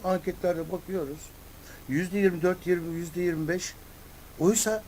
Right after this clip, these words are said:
yüzde otuz, otuz beşlerde, otuz yedilerde olması gerektiğini söylüyorum bir partili olarak.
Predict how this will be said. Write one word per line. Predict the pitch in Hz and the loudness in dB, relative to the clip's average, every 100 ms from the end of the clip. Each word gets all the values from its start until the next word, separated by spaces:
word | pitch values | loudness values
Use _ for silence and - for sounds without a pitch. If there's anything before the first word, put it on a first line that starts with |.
| - - - - - | -14 -18 -18 -18 -2
yüzde | 147 165 214 | 2 6 6
otuz, | 202 - | 6 2
otuz | 190 - 190 | -2 0 2
beşlerde, | 196 - 196 180 | 4 4 2 2
otuz | 190 - | -4 4
yedilerde | 196 190 202 196 | 4 8 6 6
olması | 202 214 202 - | 2 2 0 2
gerektiğini | 226 226 285 | 0 0 -2
söylüyorum | - 208 170 135 | -2 -2 0 0
bir | 147 | -2
partili | - 147 139 147 | -2 -2 -2 -4
olarak. | 147 104 | -8 -8